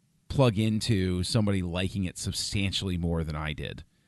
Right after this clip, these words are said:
So that's very curious. That's really curious. And, and I, in a sense,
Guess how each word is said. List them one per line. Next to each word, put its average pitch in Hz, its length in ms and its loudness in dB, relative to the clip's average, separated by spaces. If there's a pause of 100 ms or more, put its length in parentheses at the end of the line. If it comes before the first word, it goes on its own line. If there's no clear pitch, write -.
(320)
So 87 580 0 (420)
that's 92 300 -4
very 90 420 0
curious. - 720 -8 (120)
That's 110 220 -4
really 113 340 -4
curious. 78 760 -10 (640)
And, 113 260 2
and 110 320 0 (280)
I, 104 220 4 (400)
in 113 100 4
a 98 80 4
sense, - 800 0